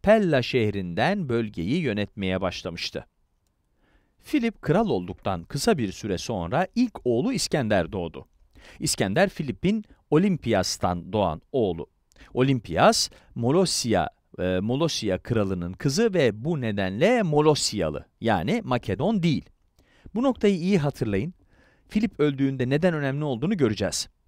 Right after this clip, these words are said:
Evet, İskender genç yaştayken durumu gayet iyi ve babası ikinci Filip'le çok iyi anlaşıyor.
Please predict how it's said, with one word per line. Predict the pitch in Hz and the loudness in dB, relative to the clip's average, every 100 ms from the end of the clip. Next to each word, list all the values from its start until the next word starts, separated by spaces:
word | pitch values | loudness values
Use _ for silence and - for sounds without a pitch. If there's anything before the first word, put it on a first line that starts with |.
| _ _ _ _ - | _ _ _ _ 2
Evet, | 233 85 - - - | 4 4 -2 -20 -6
İskender | 220 - 302 294 247 | -4 -2 -2 0 0
genç | 160 262 220 | 0 -2 0
yaştayken | 139 117 - 95 170 202 | -2 -2 -4 -4 -4 -4
durumu | 170 170 151 | -4 -2 2
gayet | 143 110 127 - | 2 4 2 -2
iyi | 120 117 76 | -4 -4 0
ve | 113 156 | 0 0
babası | 135 127 - 117 | 0 0 -2 -6
ikinci | - 135 123 135 | -6 -8 -6 -8
Filip'le | - 95 80 277 254 | -6 -8 -8 -8 -6
çok | 262 - | -6 0
iyi | 127 104 | 2 2
anlaşıyor. | 98 92 - 98 - | 0 -6 -6 -8 -8